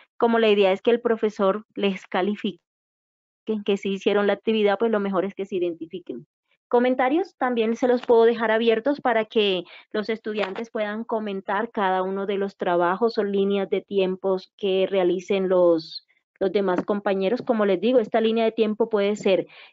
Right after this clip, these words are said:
que yo como docente armo mi Padlet, que este es el que estoy haciendo yo en este momento, lo estoy haciendo como docente para que un grupo de estudiantes participen en mi Padlet, o les puedo decir que cada uno abra su propio Padlet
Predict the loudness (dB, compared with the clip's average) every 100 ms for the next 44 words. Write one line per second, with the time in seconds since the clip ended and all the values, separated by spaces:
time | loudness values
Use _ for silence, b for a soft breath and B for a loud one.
0 | _ 0 4 6 6 4 -2 _ 0 2
1 | 4 2 2 0 0 0 0 2 2 2
2 | 2 2 0 0 2 0 0 _ _ _
3 | _ _ _ _ -4 -4 -4 -12 -8 -6
4 | -4 -4 -2 -2 -2 -4 -4 -2 -2 -2
5 | -4 -4 -4 -4 -4 -4 -4 -4 -4 -6
6 | -8 -6 -4 -4 -4 -6 -4 -4 -4 -4
7 | -4 -2 -2 -2 -4 -4 -4 -4 -6 -6
8 | -6 -6 -6 -2 0 0 0 0 0 0
9 | 0 -2 -4 B B 0 2 2 0 2
10 | 2 0 -6 -6 -6 -2 0 2 2 0
11 | -2 -2 -6 -8 -8 -4 -2 0 0 0
12 | 0 -4